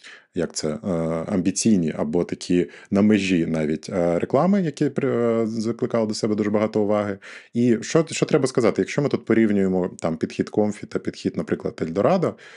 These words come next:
ну, Саша Жиляєв від Комфі виступав на діджитал-конференціях, зокрема у нас там на вісім пі, а, та багато ще де, і розказував про те, як вони робили, е, ці рекламні кампанії, як вони, е, робили зміну парадигми цієї Комфі,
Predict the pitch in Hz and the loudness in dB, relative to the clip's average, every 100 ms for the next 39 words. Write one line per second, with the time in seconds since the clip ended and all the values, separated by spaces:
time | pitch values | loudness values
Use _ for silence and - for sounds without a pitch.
0 | - _ _ _ - 107 85 - - 107 | -20 _ _ _ 0 2 0 0 0 2
1 | 104 104 98 113 107 - 98 95 - 175 | 2 2 2 4 2 -2 -6 -6 0 0
2 | 196 - 87 104 - - 131 - 95 90 | 0 0 -2 -2 -4 0 0 0 -2 -2
3 | 92 - 82 82 - 92 - 175 180 98 | -4 -2 -4 -4 -4 -2 0 0 0 -2
4 | 85 - 85 85 82 73 - 80 80 87 | -2 -4 -4 -2 -4 -6 -8 -8 -6 -6
5 | - 87 - 175 170 - - - - 87 | -8 -8 -2 0 0 -4 -20 -20 -8 -4
6 | 80 82 80 82 76 87 98 - - 92 | -2 -2 -2 -2 0 2 0 0 -4 -2
7 | 78 107 170 - - 98 95 - 147 117 | 0 0 -2 -6 -4 0 0 2 0 0
8 | - - 143 113 95 101 87 80 78 104 | -2 -2 0 2 2 0 -2 -2 2 2
9 | 104 92 78 98 85 78 78 - 95 82 | 4 2 -2 -6 -6 -4 -4 -2 -2 0
10 | 87 82 76 78 78 131 131 85 85 90 | -2 -2 -4 -4 -2 -2 0 -2 -2 -2
11 | 82 85 80 - - - 87 85 92 87 | -2 -4 -6 -10 -16 -4 -2 0 2 2
12 | 82 87 90 87 80 78 - 85 78 92 | 0 0 0 0 -2 -4 -6 -4 0 0
13 | 85 82 78 - 82 78 76 104 123 - | 0 -4 -6 -4 -4 -4 -2 -2 -2 -2